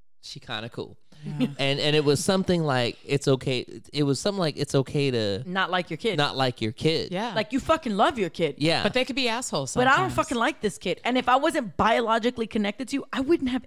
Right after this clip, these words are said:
Speaker 3: anything to say to your ass.
Speaker 2: Yeah.
Speaker 1: Right. And when she said it, I was like, "Yeah, yeah, yeah, yeah. I don't like that motherfucker right
Speaker 2: Mm-hmm.
Speaker 1: now. You know, he,
Speaker 2: Mm-hmm.
Speaker 1: he's fucking up right now
Speaker 2: Yeah.
Speaker 1: and doing shit and causing all kinds of fucking mayhem, you
Speaker 2: Yeah.
Speaker 1: know?"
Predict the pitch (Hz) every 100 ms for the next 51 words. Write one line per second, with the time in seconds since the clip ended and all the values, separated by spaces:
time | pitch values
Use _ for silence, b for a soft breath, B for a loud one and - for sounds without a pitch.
0 | - 240 262 240 220 - 220 175 135 -
1 | - 165 127 127 90 - B B 151 160
2 | 175 165 151 - 254 294 190 156 147 135
3 | 117 - - - - - - - - -
4 | - - B B B B - - - 175
5 | 185 165 113 117 131 175 156 139 147 160
6 | 143 160 160 120 170 196 208 226 139 131
7 | 120 120 120 120 120 120 120 120 117 120
8 | 131 135 160 180 208 226 233 254 123 -
9 | 175 190 196 247 - 151 110 123 123 123
10 | 120 117 113 113 - 220 220 196 180 190
11 | - 131 190 175 170 165 156 170 160 143
12 | 160 156 127 143 240 190 123 117 120 127
13 | 123 120 135